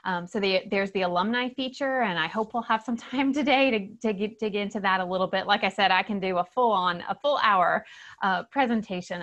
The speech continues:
about LinkedIn, but there's the alumni search. If you look for Goucher College as the school, um,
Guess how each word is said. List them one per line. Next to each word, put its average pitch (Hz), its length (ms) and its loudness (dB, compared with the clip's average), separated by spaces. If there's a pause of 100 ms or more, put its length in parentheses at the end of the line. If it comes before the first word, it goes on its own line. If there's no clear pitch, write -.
about 175 300 -2
LinkedIn, 170 540 -8
but 170 240 -4 (320)
there's 208 160 -2
the 196 80 -2
alumni 220 480 -2
search. 277 340 -4
If 226 100 -8
you 190 120 -2
look 196 180 -6
for 180 180 -8
Goucher 175 500 -4
College 180 400 -2
as 165 280 -6
the 175 60 -20
school, 190 580 -16 (380)
um, 175 380 -16